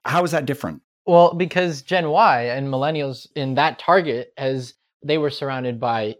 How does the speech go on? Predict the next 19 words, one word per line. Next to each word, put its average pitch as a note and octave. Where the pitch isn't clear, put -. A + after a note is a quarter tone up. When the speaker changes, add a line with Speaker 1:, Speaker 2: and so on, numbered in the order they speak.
Speaker 2:
you C#3
guys G#2+
and B2
the C#3+
baby G#3
boomers. A2+
Speaker 1:
Yep. F#2
Speaker 2:
And, C#3+
you D3
know, A#2
the C3+
baby F#3+
boomers A#2
were A#2+
very A#2
cautious, C#3
I'd G#2
say, G2
of G#2+